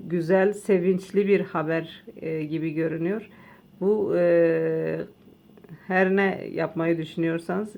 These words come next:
inşallah tez zamanda olacaktır.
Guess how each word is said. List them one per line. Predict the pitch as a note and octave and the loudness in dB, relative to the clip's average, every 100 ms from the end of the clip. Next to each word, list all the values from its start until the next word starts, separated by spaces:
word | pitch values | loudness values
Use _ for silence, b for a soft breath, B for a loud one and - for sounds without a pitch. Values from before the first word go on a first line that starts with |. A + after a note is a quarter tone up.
| - | -6
inşallah | F#3 F3+ E3+ F#3+ G3+ | -6 -2 -2 -2 -4
tez | F#3+ F3 | -4 -4
zamanda | F3 D#3 E3 F3 F#3+ - B B B B B _ - - _ _ | -4 -4 -4 -4 -6 -10 B B B B B _ -20 -20 _ _
olacaktır. | E3+ E3+ E3+ E3 E3 - G#3 G3+ | 0 2 2 -2 -2 -6 -6 -6